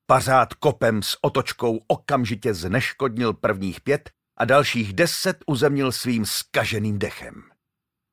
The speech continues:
Jak jistě víte, piráti si nečistí zuby a ještě k tomu jí pořád česnek.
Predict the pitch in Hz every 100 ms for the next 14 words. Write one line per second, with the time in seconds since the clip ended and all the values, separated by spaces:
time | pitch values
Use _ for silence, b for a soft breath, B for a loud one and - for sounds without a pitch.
0 | _ - 92 92 - 71 87 98 - 85
1 | - _ - 107 95 85 85 76 76 -
2 | 80 - 87 95 90 67 - _ - 214
3 | 196 196 165 170 165 151 139 147 131 131
4 | 131 123 - 101 - - -